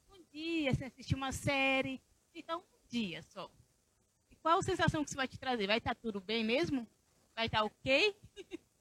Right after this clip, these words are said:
Tira um dia de folga e fica com sua família. Desliga o celular por um dia. E aí, você vai estar bem de estar em casa com a sua família?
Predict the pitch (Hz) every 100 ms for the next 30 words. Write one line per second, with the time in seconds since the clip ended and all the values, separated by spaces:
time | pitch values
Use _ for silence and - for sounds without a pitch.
0 | _ - - - 359 370 381 339 311 294
1 | 370 311 320 302 302 294 294 - 302 -
2 | 294 269 240 208 190 185 - _ _ _
3 | _ _ _ _ - 349 294 233 311 330
4 | 262 - 254 240 208 180 160 - - 254
5 | 294 370 320 220 220 185 160 - _ _
6 | _ _ _ _ _ _ _ _ _ _
7 | _ - 247 247 185 135 - - 208 226
8 | 226 233 196 226 330 320 - 226 - 262
9 | 311 320 240 233 208 214 226 339 302 247